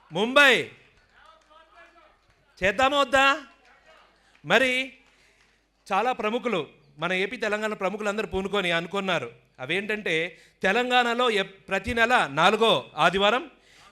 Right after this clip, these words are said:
ఏపీలో తెలంగాణలో ఆఖరి ఆదివారం, ఏపీలో రెండో ఆదివారం చేపట్టాలని తలపెట్టాము.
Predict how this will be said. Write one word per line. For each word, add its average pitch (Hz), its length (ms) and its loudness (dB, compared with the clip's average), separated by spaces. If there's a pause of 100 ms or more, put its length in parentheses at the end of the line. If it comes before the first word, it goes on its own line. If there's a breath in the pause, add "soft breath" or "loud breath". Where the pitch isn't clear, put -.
ఏపీలో 254 640 2 (1800)
తెలంగాణలో 220 720 0 (140)
ఆఖరి 214 400 4
ఆదివారం, 220 520 2 (400 soft breath)
ఏపీలో 226 720 0 (140)
రెండో 185 320 0
ఆదివారం 214 500 2 (560)
చేపట్టాలని 214 440 0
తలపెట్టాము. 214 680 2